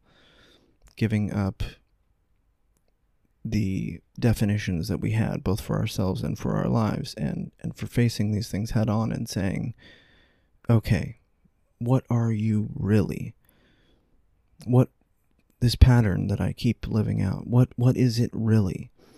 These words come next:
And what you'll find is, like, for me personally,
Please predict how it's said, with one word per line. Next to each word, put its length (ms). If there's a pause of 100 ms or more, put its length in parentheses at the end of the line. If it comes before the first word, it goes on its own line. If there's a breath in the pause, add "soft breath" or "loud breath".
(240 soft breath)
And 140
what 140
you'll 140
find 440
is, 260
like, 140
for 140
me 200
personally, 600